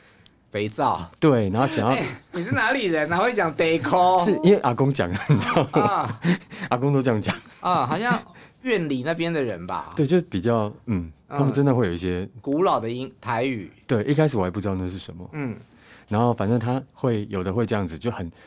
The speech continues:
Speaker 2: 很积极的，你说：“阿公不用，不用。”然后他也是觉得：“没关系，没关系。”
Speaker 1: 阿公是当事人本人？
Speaker 2: 不是，他是照顾，
Speaker 1: 啊。
Speaker 2: 他，他老婆。
Speaker 1: OK。
Speaker 2: 对。
Speaker 1: 嗯。
Speaker 2: 然后，可是像有一些，像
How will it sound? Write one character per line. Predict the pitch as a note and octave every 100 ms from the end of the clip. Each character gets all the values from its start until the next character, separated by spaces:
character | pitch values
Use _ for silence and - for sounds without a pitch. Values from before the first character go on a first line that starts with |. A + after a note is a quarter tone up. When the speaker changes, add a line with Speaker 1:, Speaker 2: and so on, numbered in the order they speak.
| -
Speaker 2:
很 | A2
积 | G2+ C3+
极 | F#2+ F#2
的， | F2+ F#2+
你 | G2+
说 | E3
：“阿 | E3
公 | C#3+ D#3+
不 | C3
用， | D3+
不 | A2+
用。” | A#2 F#2+ F#2+
然 |
后 | G#2
他 | G#2+
也 | G2+
是 | F#2 G2
觉 | F#2+ F2
得 | E2+
：“没 | F2
关 | G2+ A2
系， | G#2+
没 | F#2+
关 | G3
系。” | F#3+
Speaker 1:
阿 |
公 | F#3
是 | F3 E3+
当 | E3+ F3
事 | F#3
人 | C#3 F#2+
本 | F#2+ E2
人？ | D2 - - - -
Speaker 2:
不 | -
是， | A#2 G#2 -
他 | A2+
是 | A2 B2 G#2 G2 G#2 _
照 | - G#2+
顾， | F#2 A2+
Speaker 1:
啊。 | F#2+ -
Speaker 2:
他， | D3
他 | C#3+ C3+
老 | F#2+
婆。 | - D#2 G2
Speaker 1:
OK。 | B2+ A#2 G#2+ F2 G#2 -
Speaker 2:
对。 | G2 - _
Speaker 1:
嗯。 | A#2 G#2 -
Speaker 2:
然 | A#2+
后， | B2 A#2+ A2+ - - - - _ _
可 | A#2
是 | A2
像 | D3+ D3
有 | G2+ E2+
一 |
些， | F#2 G2 F#2+
像 | F#2+ B2 G#2